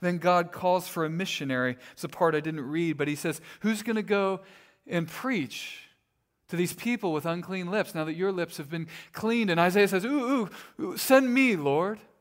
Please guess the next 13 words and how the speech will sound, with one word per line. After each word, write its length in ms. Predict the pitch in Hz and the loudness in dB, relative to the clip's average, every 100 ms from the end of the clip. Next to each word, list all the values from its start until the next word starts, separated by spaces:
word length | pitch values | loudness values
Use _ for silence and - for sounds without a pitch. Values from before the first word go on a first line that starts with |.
| _ _ | _ _
Here 260 | - 262 220 | -2 4 6
I 120 | 170 | 6
am." 480 | 143 156 202 214 - _ _ _ _ _ _ _ _ _ _ _ _ _ | 2 0 -2 -8 -12 _ _ _ _ _ _ _ _ _ _ _ _ _
You 80 | 151 | -12
know 80 | 156 | -8
what 100 | 143 | -6
happens 380 | 151 156 143 147 | -8 -8 -12 -10
next? 440 | 143 165 - - _ _ _ _ _ _ _ _ _ _ _ _ _ _ _ _ _ 175 | -10 -10 -18 -20 _ _ _ _ _ _ _ _ _ _ _ _ _ _ _ _ _ -6
God 320 | 156 170 170 | -2 -2 -4
calls 360 | - 175 165 | -6 -4 -2
Isaiah 680 | 160 151 147 156 151 139 139 - _ _ _ _ | 0 -2 -2 -2 0 -2 -4 -12 _ _ _ _
to 100 | - | -20
preach, 920 | - - 196 143 135 - - - - | -20 -10 -6 -6 -6 -12 -16 -18 -20